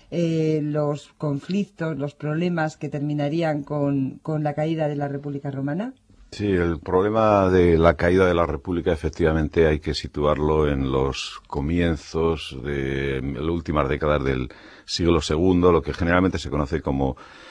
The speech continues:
Speaker 2: como el movimiento de los Gracos y, eh, la organización de dos grupos, eh, antagónicos, que son los populares, los que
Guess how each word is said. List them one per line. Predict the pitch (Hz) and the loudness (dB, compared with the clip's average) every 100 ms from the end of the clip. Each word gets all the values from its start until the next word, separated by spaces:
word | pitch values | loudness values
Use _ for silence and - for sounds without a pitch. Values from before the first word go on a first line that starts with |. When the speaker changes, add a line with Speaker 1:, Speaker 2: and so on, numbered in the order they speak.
| - - | -20 -4
Speaker 2:
como | 80 80 | 2 4
el | 78 | 4
movimiento | 76 76 82 80 | 4 2 2 2
de | 76 | 2
los | 69 | 2
Gracos | 69 87 - 85 82 80 | 2 2 2 0 0 -2
y, | 73 71 69 | -2 0 0
eh, | 69 | 0
la | 67 69 69 69 71 | 0 2 2 4 2
organización | 69 69 67 69 80 78 | 0 -2 -2 -2 -2 -2
de | 73 | -2
dos | 73 | -2
grupos, | 73 80 73 73 78 - - | 0 -2 -2 -2 -2 -4 -6
eh, | 73 71 69 67 | -4 -2 -2 0
antagónicos, | 65 69 69 67 82 76 76 71 | -2 -2 -2 2 2 0 -4 -6
que | 73 | -8
son | 76 | -6
los | 71 71 | -6 -6
populares, | - 64 73 73 78 76 | -8 -8 -4 -2 0 0
los | 69 65 | -2 -6
que | 67 | -10